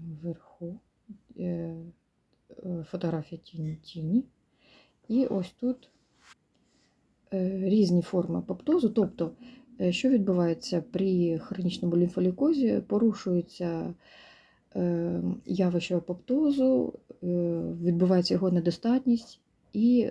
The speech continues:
ці клітини, вони не руйнуються, а ось розмножуються в лімфатичних вузлах, їх це, це, е, доходить до того, і, але вони неповноцінні, вони не ма-, не можуть витру-, утворювати багато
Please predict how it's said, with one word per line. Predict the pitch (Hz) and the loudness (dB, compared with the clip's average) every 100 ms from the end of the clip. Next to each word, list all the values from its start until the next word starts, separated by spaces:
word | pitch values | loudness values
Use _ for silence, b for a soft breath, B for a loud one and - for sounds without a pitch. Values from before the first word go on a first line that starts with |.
| 180 | -4
ці | - 196 | -4 -2
клітини, | 196 185 247 269 247 | 0 0 4 6 6
вони | 190 185 208 233 220 | 4 0 4 4 4
не | 180 185 190 180 | 2 2 0 0
руйнуються, | 175 185 262 269 247 - 262 254 _ _ _ b b b b b _ | 2 4 6 6 2 -4 -6 -6 _ _ _ b b b b b _
а | 208 220 233 233 220 202 190 190 185 180 - _ | -4 -2 0 2 0 -2 -2 -4 -4 -6 -8 _
ось | 190 196 - - - _ b b b | -10 -10 -14 -20 -20 _ b b b
розмножуються | - 185 180 185 180 175 - 170 | -4 0 4 4 2 0 -2 0
в | |
лімфатичних | 175 170 - - 170 180 175 185 | 0 0 -4 -4 -4 -2 -6 -4
вузлах, | 180 254 330 - | 0 0 0 -4
їх | 190 - | -10 -8
це, | - | -12
це, | 180 175 175 - - - - - - 180 | -6 -8 -8 -16 -18 -16 -18 -20 -10 -4
е, | 175 165 | -2 -2
доходить | 170 180 175 165 160 | -2 -2 -2 -4 -4
до | 180 | -4
того, | 175 175 | -2 2
і, | 180 170 | 2 2
але | 185 214 | 0 2
вони | 220 190 226 | 2 4 4
неповноцінні, | 208 185 185 180 175 160 - 208 277 311 | 4 2 0 0 0 -2 -2 4 4 4
вони | 233 190 214 | 0 2 6
не | 220 202 | 6 4
ма-, | 185 175 - | 2 0 -2
не | 185 190 | -2 0
можуть | 180 170 156 190 220 | 2 2 -2 -8 -8
витру-, | 226 233 226 226 | -8 -2 0 2
утворювати | 214 220 226 226 220 214 220 214 | 0 2 2 4 0 0 0 0
багато | 202 208 208 208 214 208 | 2 0 0 -4 -4 -6